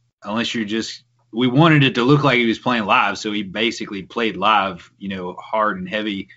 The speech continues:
So the drums were loud, like, as if we were playing live. Just the amp cabs and all that weren't on. Actually, there was, there was no amp heads or anything 'cause it was, it's kinda hard to see in the video, but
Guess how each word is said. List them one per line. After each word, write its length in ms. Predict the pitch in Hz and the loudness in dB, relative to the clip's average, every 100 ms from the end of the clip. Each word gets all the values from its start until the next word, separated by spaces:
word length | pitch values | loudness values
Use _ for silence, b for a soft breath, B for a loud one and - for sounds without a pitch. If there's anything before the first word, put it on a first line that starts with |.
| b b _ - | b b _ -4
So 320 | 120 117 110 | 0 0 -2
the 140 | 95 | -6
drums 480 | 101 135 165 151 110 | 0 4 6 6 4
were 180 | 101 101 | 2 2
loud, 540 | 117 131 98 87 87 90 _ _ _ - | 2 2 0 -2 -10 -16 _ _ _ -12
like, 200 | 98 113 | -6 -2
as 140 | 113 | -2
if 180 | 110 - | -2 -2
we 160 | 110 107 | -4 -4
were 140 | 98 | -4
playing 320 | - 113 101 | -4 -2 -2
live. 360 | 98 104 92 87 | 0 0 0 -4
Just 280 | 104 - - | -8 -8 -10
the 200 | 92 - | -8 -2
amp 260 | 120 - | -2 -2
cabs 440 | - 117 104 98 98 | 0 2 2 -2 -4
and 100 | 98 | -2
all 180 | 98 98 | -2 0
that 240 | 104 92 | -2 -2
weren't 280 | 101 107 98 104 | -2 -2 -2 -2
on. 100 | 95 | -2
Actually, 440 | 113 113 104 95 | -2 -2 -6 -6
there 140 | 95 | -4
was, 380 | 101 110 101 - _ _ _ _ _ _ _ _ _ - | -2 0 -2 -6 _ _ _ _ _ _ _ _ _ -2
there 100 | 117 | 2
was 140 | 117 110 | 4 6
no 200 | 127 113 | 4 4
amp 240 | 123 110 | 2 2
heads 320 | 123 120 113 | 2 2 2
or 60 | 113 | 2
anything 340 | 113 110 110 | 2 2 0
'cause 200 | 110 104 | 0 0
it 100 | 123 | 0
was, 320 | 113 101 - - _ _ | -2 -6 -10 -16 _ _
it's 140 | 113 113 - | -10 -8 -4
kinda 220 | - 151 | 2 4
hard 220 | 139 139 110 | 4 2 0
to 60 | |
see 200 | - 131 | 0 2
in 100 | 120 | 2
the 60 | 92 | 2
video, 480 | 101 113 123 123 123 | 0 2 4 4 2
but 380 | 98 104 98 | 2 -2 -2